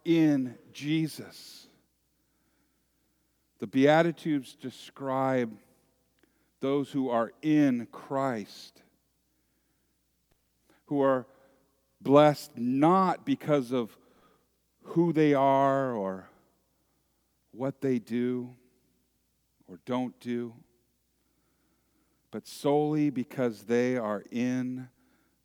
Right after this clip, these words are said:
the Messiah. The cloud of witnesses that we remember today are experiencing that right now.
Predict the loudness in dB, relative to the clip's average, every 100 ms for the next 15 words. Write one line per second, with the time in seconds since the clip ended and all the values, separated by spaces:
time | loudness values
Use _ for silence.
0 | _ -8 -6 -10 -8 -6 -4 -4 -4 -8
1 | -16 _ _ _ _ _ _ _ _ _
2 | _ _ _ _ _ _ _ _ _ _
3 | _ _ _ _ _ _ _ _ _ _
4 | _ _ _ -14 -2 2 2 0 -2 -4
5 | -6 -4 -6 -6 -10 -10 -10 -12 -10 -10
6 | -6 -6 -4 -2 -2 -4 -8 -12 -4 -2
7 | -2 -8 _ _ _ _ _ _ _ _
8 | _ _ _ _ _ _ _ _ _ _
9 | _ _ _ _ _ _ _ _ _ _
10 | _ _ _ _ _ _ _ _ 0 0
11 | 0 -10 -4 -2 -2 -4 -8 -6 -6 -6
12 | -8 -6 -6 -6 -10 -14 -14 -18 -20